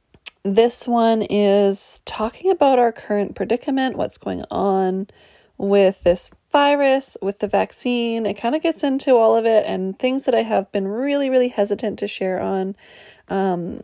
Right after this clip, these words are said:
but sharing some of my experiences, some of my clients' experiences, some of what the guides have brought to me,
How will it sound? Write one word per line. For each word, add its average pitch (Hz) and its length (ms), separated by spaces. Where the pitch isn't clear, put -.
but 202 380
sharing 226 640
some - 200
of 185 80
my 262 220
experiences, 254 800
some 190 300
of 165 400
my 190 140
clients' 240 1120
experiences, 220 1300
some 196 400
of 180 340
what 180 220
the 185 80
guides 175 260
have 185 160
brought 170 260
to - 120
me, 202 340